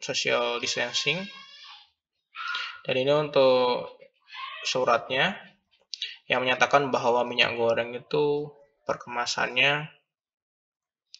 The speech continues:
empat belas ribu per liter, dan untuk keuntungan per retailnya maksimal seribu rupiah. Jadi harganya sudah dikontrol oleh pemerintah.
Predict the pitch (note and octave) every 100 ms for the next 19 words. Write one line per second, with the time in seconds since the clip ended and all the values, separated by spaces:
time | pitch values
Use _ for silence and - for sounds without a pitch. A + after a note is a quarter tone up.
0 | _ _ _ - B2 B2+ A#2+ - B2 A#2
1 | A#2+ A#2+ A#2 A#2+ - B2 A2+ A2+ - D3+
2 | E3 B2+ G#2+ G#2+ A2+ A#2+ A2+ - - A#2+
3 | B2 B2 B2 B2 - - A#2+ - B2 B2+
4 | C#3+ C#3 - C#3 B2+ C3 C3 C3+ A#2+ A2+
5 | A2 A2 - A#2 A2+ - - _ _ -
6 | _ _ - A2+ A#2+ A#2 A2+ A#2+ B2 A2
7 | G#2 A#2 A#2 A2+ A2+ A#2 A#2 A#2 A2+ A2+
8 | - D3+ E3+